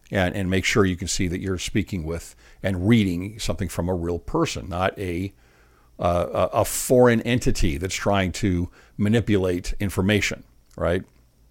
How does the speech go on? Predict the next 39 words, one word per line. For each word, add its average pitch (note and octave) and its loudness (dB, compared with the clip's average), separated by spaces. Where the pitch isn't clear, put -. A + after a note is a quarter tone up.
Or A#2 6
whatever A#2 8
it E2+ -4
might E2 -4
be, F#2+ -8
any, B2+ 2
any A#2+ 2
spam - -2
that F#2+ 0
there F2 0
might D#2+ 0
be. - -8
Since - 4
the E3 4
announcement A#2+ 2
on G2 4
this, F2+ 0
by F#2+ 4
the E2+ 0
way, E2 -4
the, G#2 2
uh, F#2+ 0
I A2+ 4
know C#3+ 6
that C3+ 4
y-, A2+ 0
today, A2 6
I'm G2 -4
recording A2+ 2
this - -2
on F#2+ 2
Monday, F#2+ 2
the F2+ -4
twenty-fifth A2 -2
of F2 -6
April, F#2 -2
the F2 -6
day F#2+ 2
that F2+ -4